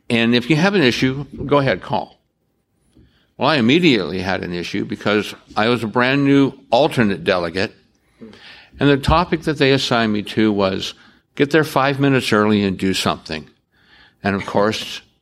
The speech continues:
being a recovered alternate delegate, don't they know who I am? I should be doing steps, traditions. Come on.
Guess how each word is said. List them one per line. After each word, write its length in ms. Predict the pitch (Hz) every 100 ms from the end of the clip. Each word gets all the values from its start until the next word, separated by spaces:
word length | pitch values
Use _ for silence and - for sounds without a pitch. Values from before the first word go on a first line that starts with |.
| _
being 240 | 117 113
a 80 | 98
recovered 600 | 98 98 - 139 110 101
alternate 460 | 104 117 113 104 92
delegate, 540 | 107 123 98 90 123 - _ _ - _ - - - - _ _ _ _ - _
don't 240 | 151 185 202
they 180 | 185 170
know 300 | 147 143 151
who 260 | 139 143
I 220 | 110 101
am? 800 | 98 - 95 113 175 240 226 - _ - - - -
I 140 | 170
should 260 | 226 226 156
be 100 | 139
doing 280 | 139 131 127
steps, 480 | - - 156 160
traditions. 960 | - - 135 127 135 - 175 175 - - - - -
Come 240 | - 262
on. 480 | 262 180 180 73 -